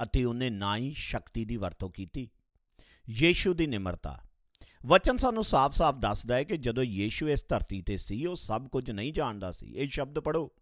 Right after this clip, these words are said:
ਮਤੀ ਅੱਠ ਦੀ ਦਸ। ਜਦੋਂ ਯੀਸ਼ੂ ਨੇ ਸੁਣਿਆ ਤਾਂ ਉਹ ਹੈਰਾਨ ਰਹਿ ਗਿਆ ਤੇ ਆਪਣੇ ਮਗਰ ਆਉਣ ਵਾਲਿਆਂ ਨੂੰ ਕਿਹਾ,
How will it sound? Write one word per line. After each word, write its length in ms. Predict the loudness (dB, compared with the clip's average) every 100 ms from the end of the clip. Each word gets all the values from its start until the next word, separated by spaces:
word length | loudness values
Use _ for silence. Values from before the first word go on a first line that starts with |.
| _ _ _ -20 -20 -10
ਮਤੀ 480 | 2 4 6 6 6
ਅੱਠ 160 | 6 4
ਦੀ 180 | 4 0
ਦਸ। 280 | 0 -2
ਜਦੋਂ 280 | -2 -2 0
ਯੀਸ਼ੂ 480 | 0 0 0 -2 -4
ਨੇ 160 | -2 -4
ਸੁਣਿਆ 380 | -4 -4 -4
ਤਾਂ 120 | 0 2
ਉਹ 100 | 2
ਹੈਰਾਨ 340 | 0 -2 -2
ਰਹਿ 180 | -2 -2
ਗਿਆ 200 | -2 -2
ਤੇ 100 | 0
ਆਪਣੇ 280 | -2 -2 -4
ਮਗਰ 380 | -4 -2 0
ਆਉਣ 200 | 0 0
ਵਾਲਿਆਂ 320 | -2 -2 -2 -6
ਨੂੰ 120 | -8
ਕਿਹਾ, 420 | -4 -2 -2 -4